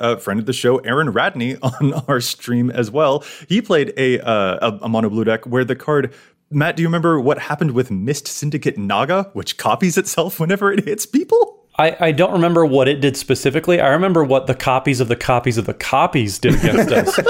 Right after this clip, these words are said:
Speaker 1: <laughs>
Speaker 2: uh, because that card copies itself whenever it deals combat damage. And if you're copying those copies that are all dealing combat damage, they're gonna make more copies of copies of copies. And,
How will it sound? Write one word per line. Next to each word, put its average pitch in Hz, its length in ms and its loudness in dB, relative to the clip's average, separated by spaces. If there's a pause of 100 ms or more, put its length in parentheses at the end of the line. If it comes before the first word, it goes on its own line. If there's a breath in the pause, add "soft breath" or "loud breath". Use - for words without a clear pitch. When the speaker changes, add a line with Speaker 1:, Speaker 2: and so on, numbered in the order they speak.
Speaker 1:
<laughs> - 180 -2
Speaker 2:
uh, 123 220 4
because 131 420 0
that 139 240 2
card 160 520 2 (260)
copies 170 360 2
itself 120 580 0 (380 loud breath)
whenever 113 360 2
it - 20 0
deals 123 180 2
combat 156 360 2
damage. 110 420 -2 (320 loud breath)
And 113 580 0 (100)
if 120 200 -2
you're 117 100 2
copying 123 540 0
those 123 180 4
copies 143 600 0
that 117 180 2
are 110 80 0
all 113 120 4
dealing 123 280 2
combat 143 340 2
damage, 110 480 -2 (260 loud breath)
they're 120 140 2
gonna 156 120 2
make 156 120 2
more 147 160 2
copies 139 340 2
of 147 100 -4
copies 143 340 2
of 135 80 -2
copies. 127 480 0
And, 120 440 0